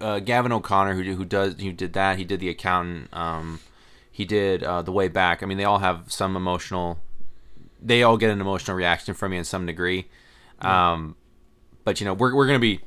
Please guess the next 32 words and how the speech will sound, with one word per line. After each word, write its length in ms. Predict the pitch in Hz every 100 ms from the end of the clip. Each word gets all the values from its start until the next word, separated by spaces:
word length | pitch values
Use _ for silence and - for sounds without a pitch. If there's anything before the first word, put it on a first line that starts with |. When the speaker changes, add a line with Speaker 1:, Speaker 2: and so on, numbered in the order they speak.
| -
Speaker 1:
obviously, 280 | 113 95 104
we're 120 | 143
gonna, 120 | 131
I 60 | -
think 140 | 170
we're 80 | 139
done 220 | 104 113
with 100 | 113
the 60 | 107
war 240 | 90 101 92
talks 320 | - 82 -
here. 180 | 90 82
<laughs> 40 | -
So, 280 | 120 110 101 - - - - -
um, 560 | 107 98 92 87 85 - - _ _ _ _ _ _
but 140 | 127 139
yeah, 120 | 131
I 20 |
mean, 140 | 113 117
this 140 | 123
film 240 | - 123
Warrior, 300 | 113 117 110
I 20 | 101
mean, 140 | 98
it's 260 | 98 107 104
about 260 | 98 95
these, 160 | 98 92 87
these 260 | 98 90 87 -
brothers 800 | - - 104 110 110 110 110 104
and 120 | 95 95
then 120 | 90
their 160 | 87